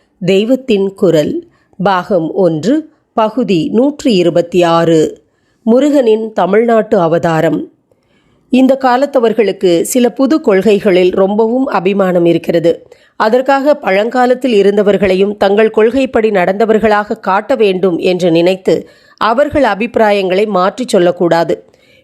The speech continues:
பிடிக்கிறவர்கள் புது கொள்கைகளை வைத்துக் கொள்ளட்டும். ஆனால்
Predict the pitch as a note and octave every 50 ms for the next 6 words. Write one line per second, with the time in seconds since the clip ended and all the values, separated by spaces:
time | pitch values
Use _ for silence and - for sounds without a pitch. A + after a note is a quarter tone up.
0 | _ - A#3+ A#3 A3+ B3+ B3+ D4 C#4 C4+ A#3+ A#3+ A3+ A3 B3 B3 B3 - B3 A#3
1 | B3+ B3+ C4 B3 A3 A3+ A#3 A3+ A3 - A3+ G#3+ G#3+ G#3 G3 G3+ G3+ A3+ A#3 D4
2 | - C4 A3+ G#3+ F#3+ F#3 G3 F3 - - - _ _ _ _ _ _ - G#3 G#3+
3 | G#3+ G3 F3+ E3+ D#3+ E3+ F#3+